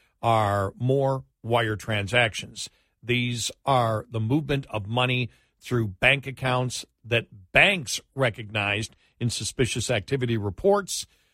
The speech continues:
And the suspicious activity reports come out because they look at this movement of money and says, "This looks like money laundering." That's why. And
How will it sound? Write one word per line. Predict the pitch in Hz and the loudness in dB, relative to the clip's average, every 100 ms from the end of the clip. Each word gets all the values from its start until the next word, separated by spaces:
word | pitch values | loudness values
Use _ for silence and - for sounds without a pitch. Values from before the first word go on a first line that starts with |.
| _ - | _ -2
And | 110 107 | 0 0
the | |
suspicious | 98 87 - 135 - 113 | -2 -4 -2 -2 0 -2
activity | 107 117 120 113 | -2 -2 -4 -4
reports | 95 165 170 - | -4 -2 -2 -4
come | 120 | -2
out | 110 95 | -2 -2
because | 110 - 101 | -4 -4 -2
they | 101 | -2
look | 117 123 120 | -2 -4 -4
at | 104 | -4
this | 104 - - | -6 -6 -6
movement | 127 135 117 101 | -2 -2 -2 -2
of | |
money | 117 131 143 - _ _ - | 0 -2 -4 -12 _ _ -4
and | 120 | -2
says, | - 117 107 - _ | 2 0 0 -6 _
"This | 123 - | -2 -2
looks | 131 - | -4 -2
like | 123 104 98 | -2 -2 -2
money | 113 104 | -2 -2
laundering." | 98 92 92 87 95 _ _ _ 113 | -4 -6 -8 -14 -18 _ _ _ -2
That's | 113 - | 0 0
why. | 117 110 - - _ _ _ _ _ _ 127 | 0 0 -2 -12 _ _ _ _ _ _ -2
And | 123 110 | 0 -2